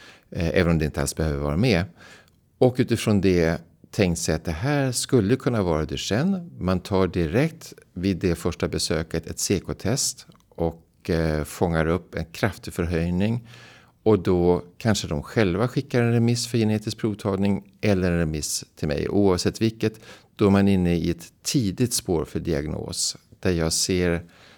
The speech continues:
familjerna, pojkarna tidigt och kan då också minimera den här frustrationen hos familjerna att, att ana att någonting är fel.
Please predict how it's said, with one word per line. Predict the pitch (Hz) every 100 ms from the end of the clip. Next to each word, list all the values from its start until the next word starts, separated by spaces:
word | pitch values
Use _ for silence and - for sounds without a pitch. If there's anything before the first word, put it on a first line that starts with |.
| _
familjerna, | - 85 85 87 90 92 90 85 - _ _
pojkarna | - 82 - 78 76 78 _
tidigt | - 101 73 76 117 - - _ - - _ _
och | 90 -
kan | 101 87
då | 87 80 80 -
också | 82 - - 87 80 76 - -
minimera | 90 101 98 92 98 120 123 113
den | 101 95
här | 90
frustrationen | - 90 - 87 - 85 82 80
hos | 85 87 - - -
familjerna | - - 80 101 127 110 92 82
att, | 76 78 -
att | 80 -
ana | 92 82 73
att | 71 -
någonting | 76 73 78 73
är |
fel. | - 95 92 90